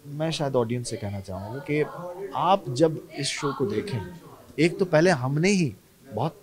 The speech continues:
सच्चाई से एक नज़रिया नहीं पकड़ा है, दोनों नज़रिए जैसे कहते हैं कि, you know, अ, two sides of the same story जो हमने कहा है तनाव, वो सच्चाई है इस, इस story की, कि हमने दोनों पहलू रखे हैं साथ में।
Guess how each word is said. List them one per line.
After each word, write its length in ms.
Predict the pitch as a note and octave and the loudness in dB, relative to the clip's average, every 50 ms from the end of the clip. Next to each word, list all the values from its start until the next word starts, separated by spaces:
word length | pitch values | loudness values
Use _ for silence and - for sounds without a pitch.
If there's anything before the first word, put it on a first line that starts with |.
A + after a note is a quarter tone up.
| _ _ - | _ _ -8
सच्चाई 580 | - - A2+ G#2 - - A2 A2+ C#3 F3+ G3 | -6 -4 -4 -4 -4 -2 0 0 2 0 0
से 280 | - - - G2 F#2 - - - - - - - - - _ - - - _ _ - - - - - - - - - - - - - - - | -2 -6 -8 -8 -8 -10 -12 -18 -20 -20 -20 -20 -20 -20 _ -20 -20 -20 _ _ -20 -20 -20 -18 -18 -18 -20 -20 -20 -20 -20 -20 -4 4 6
एक 180 | F#3+ A3+ G#3+ F#3+ | 6 6 6 6
नज़रिया 420 | E3 D#3+ C#3+ D#3 D3 C#3+ D3+ C#3+ | 4 4 6 4 4 4 4 2
नहीं 200 | C3 A2+ G#2 G#2 | 2 0 -2 -4
पकड़ा 260 | - E2+ - - D2 | -6 -10 -12 -14 -16
है, 120 | - - - - G2 | -18 -18 -18 -12 -6
दोनों 240 | A2+ B2+ C#3 C#3+ C3+ | -4 -2 -2 -2 -2
नज़रिए 360 | A2+ G#2 F#2+ G#2+ A2 A2 A2+ | -4 -4 -4 -4 -2 -2 -2
जैसे 280 | G#2+ A2 G#2 - - A#2+ | -2 -2 -2 -2 -2 -2
कहते 340 | - - G#2+ G#2+ - C#3 C#3 | -2 -4 -6 -4 -2 -2 0
हैं 200 | C3 B2+ B2 B2 | 0 -2 -4 -2
कि, 200 | - C3 B2+ A#2 B2 - - - - - - - - - B2 | 0 2 2 2 0 -4 -14 -20 -20 -20 -20 -18 -10 -6 -4
you 80 | C3 | -4
know, 180 | C#3+ D#3+ E3 - | -4 -4 -6 -6
अ, 160 | - A2+ A#2 | -4 -4 -4
two 440 | G2 - - - - F3+ F#3+ F#3+ F3+ - - | -4 -4 -10 -6 -2 0 0 2 2 2 2
sides 340 | C#3+ C3 C3+ C#3 B2 A2+ A#2+ | 4 4 4 2 2 -2 -4
of 160 | A2 - A#2+ | -4 -4 -6
the 140 | A2 - B2+ | -4 -4 -4
same 220 | B2 A#2+ A2+ - | -4 -4 -4 -2
story 220 | - B2+ C3+ C#3+ | -2 0 0 0
जो 140 | C3 B2+ A2+ | 0 0 -2
हमने 180 | G2+ G#2 G#2+ G2+ | -2 -4 -8 -8
कहा 140 | - F#2+ F2+ | -8 -6 -6
है 100 | G2 A2 | -6 -6
तनाव, 300 | - G#2+ G2 F#2 F2 - - - _ _ _ - - - - C3 | -6 -6 -6 -8 -10 -12 -16 -20 _ _ _ -20 -20 -16 -8 -6
वो 140 | C#3+ E3 E3 | -4 -4 -2
सच्चाई 460 | - - D#3+ D#3+ - D#3+ F3+ G3 F3+ | -2 -4 -4 -4 -2 -2 0 0 0
है 220 | A2+ F2 D2 B1 | -2 -2 -4 -8
इस, 200 | - - - - - - _ | -10 -10 -10 -10 -10 -14 _
इस 80 | - - | -16 -14
story 360 | - F2+ E2+ D2 D2+ - - | -14 -14 -16 -18 -18 -20 -20
की, 120 | - - - - - - - - - - - - - | -20 -20 -20 -20 -20 -20 -20 -20 -20 -20 -18 -10 -4
कि 60 | E3 | -4
हमने 200 | E3+ F#3 G#3+ A3+ | -2 -2 0 0
दोनों 240 | G3 A3 A#3+ C#4 B3 | 2 2 2 4 8
पहलू 260 | B3 G#3+ G#3 G#3 G3 | 8 10 10 10 10
रखे 260 | E3 C#3+ - - C3 | 8 6 4 0 -4
हैं 100 | A#2+ A2 | -2 -2
साथ 320 | F#2 - - - - - - | -4 -4 -8 -10 -14 -16 -20
में। 60 | - | -20